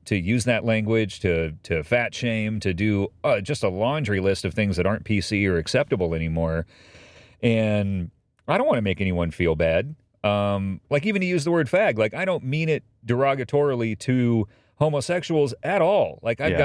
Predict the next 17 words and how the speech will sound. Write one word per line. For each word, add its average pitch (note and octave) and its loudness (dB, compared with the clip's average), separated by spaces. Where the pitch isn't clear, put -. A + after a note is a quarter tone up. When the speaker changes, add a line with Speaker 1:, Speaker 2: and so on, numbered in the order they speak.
Speaker 1:
got A2 -12
zero C3 2
Speaker 2:
Mm-hmm. D3+ 0
Speaker 1:
animosity D3 0
or F#2+ 0
zero, C3 2
uh, G#2+ 2
anything C#3+ -2
against G#2 0
any E3 2
kind C#3+ -2
of A#2+ -2
gayness B2+ 0
at G#2+ 2
all. C3+ 2
I'm F2+ -2
a, F2 -4